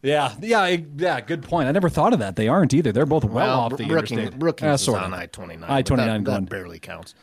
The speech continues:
Speaker 1: going up to the great state of North Dakota, you know, where they have real universities in Fargo and Grand
Speaker 2: And
Speaker 1: Forks.
Speaker 2: which, both of which are on the eastern side of North Dakota
Speaker 1: They
Speaker 2: as well.
Speaker 1: are as well.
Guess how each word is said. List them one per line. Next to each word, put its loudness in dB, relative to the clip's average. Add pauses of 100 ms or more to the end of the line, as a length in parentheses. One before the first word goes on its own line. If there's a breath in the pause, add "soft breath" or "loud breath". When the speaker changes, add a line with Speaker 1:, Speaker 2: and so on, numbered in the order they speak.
Speaker 1:
going 4
up 0
to -4
the -2
great 0
state 2
of 4
North 2
Dakota, -8 (140)
you 2
know, 0
where 0
they 0
have -4
real 2
universities -8
in -12
Fargo -2
and -16
Grand -8
Speaker 2:
And -6
Speaker 1:
Forks. -2
Speaker 2:
which, -2
both 2
of 0
which -2
are 2
on 0
the -2
eastern 0
side 0
of -6
North 0
Dakota -6
Speaker 1:
They 0
Speaker 2:
as -
well. 0
Speaker 1:
are 2
as 2
well. -4